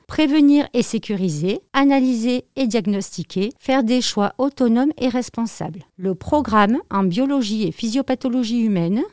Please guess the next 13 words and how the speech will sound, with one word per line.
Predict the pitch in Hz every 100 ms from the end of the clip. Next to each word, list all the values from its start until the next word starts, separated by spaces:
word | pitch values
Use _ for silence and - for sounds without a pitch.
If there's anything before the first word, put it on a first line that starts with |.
| _
se | _ -
compose | 277 294 285 302 294 165
de | 170 -
fonctionnement | - 302 311 - 285 277 269 277 -
intégré | 240 - 226 185 214 214 -
et | 190 _
homéostasie, | 240 254 220 202 - 175 139 151 220 _
fonction | - 294 277 - 262 254 _
de | 196 190
nutrition, | 196 - 185 - - 202 320 -
motricité | 233 330 - 294 - - 254 214
de | 185
l'organisme, | 190 175 185 170 180 -